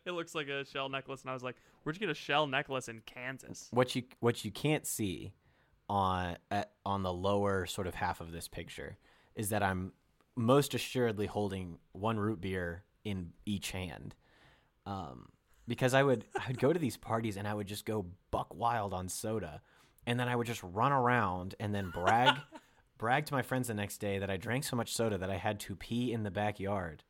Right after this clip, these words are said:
Speaker 1: Oh my gosh, you were, like, pretending to get drunk.
Speaker 2: Yes.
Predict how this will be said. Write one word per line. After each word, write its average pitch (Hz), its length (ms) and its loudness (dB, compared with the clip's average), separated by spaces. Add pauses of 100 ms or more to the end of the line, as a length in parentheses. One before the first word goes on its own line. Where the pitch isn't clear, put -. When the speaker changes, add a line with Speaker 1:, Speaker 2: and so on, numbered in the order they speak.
(2000)
Speaker 1:
Oh 165 140 6
my 156 160 2
gosh, 147 440 2
you 147 200 -2
were, 175 140 0
like, 147 320 2 (100)
pretending 143 640 -4
to 147 100 -8
get 135 300 -2
drunk. - 480 -4
Speaker 2:
Yes. 131 520 -4